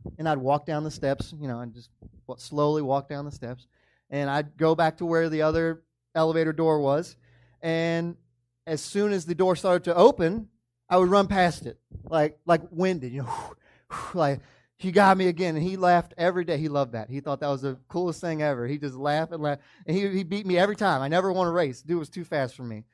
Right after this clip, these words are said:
Uh, but it, we would, I'd, and I'd take him into lunch, and we'd just sit there, we'd eat lunch.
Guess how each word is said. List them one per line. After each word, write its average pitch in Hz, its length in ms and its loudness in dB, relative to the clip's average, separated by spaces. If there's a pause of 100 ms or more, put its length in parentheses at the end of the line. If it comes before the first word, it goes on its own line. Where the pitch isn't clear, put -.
(400)
Uh, 151 220 2
but 160 360 0
it, 202 220 0
we 185 160 2
would, 196 220 0
I'd, 165 320 -2
and 156 120 -4
I'd 147 120 -2
take 202 180 0
him 190 80 -2
into 180 140 0
lunch, 170 280 0
and 160 120 -4
we'd 156 120 -4
just 151 160 -8
sit 165 140 -6
there, 151 160 -2
we'd 147 120 -2
eat 139 40 -12
lunch. 131 260 -6